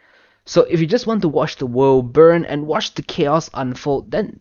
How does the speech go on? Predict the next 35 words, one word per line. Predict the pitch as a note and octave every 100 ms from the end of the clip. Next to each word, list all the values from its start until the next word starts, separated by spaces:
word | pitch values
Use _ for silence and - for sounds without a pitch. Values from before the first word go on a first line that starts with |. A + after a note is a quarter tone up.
| -
this | - -
is | G#3+
perfect | - G3+ G#3 -
for | C3
you. | G2+ G2 - _ _ _ _ _ _ _ -
The |
game | C3 F3+
is | D#3+ -
available | C3 D3 D3+ D#3
on | A#2 A2+
P | - A#2+
S | -
five, | - E3+ F3 - -
Xbox | D#3 - C#3+ A2 - -
Series | - C#3 C3+ B2 -
S | D3+ C#3+ -
and | B2+ D3
X, | G#3 - -
as | C#3 D3
well | E3 G3+
as | - D3 -
P | B2+
C. | A2+ A2 D#3+ - _
So | - D3+
grab | C3 D3
it | G3 D#3
right | C3
now | D3 D3 D3+ -
if | B2+
you | B2+
want | C#3 C#3+
to | -
experience | A#2+ - - G#3+ F3+ G3+ - _ _ _
pure | - - D3+ D#3 D3+ D#3
chaos. | - - A#2+ C#2+ - - - -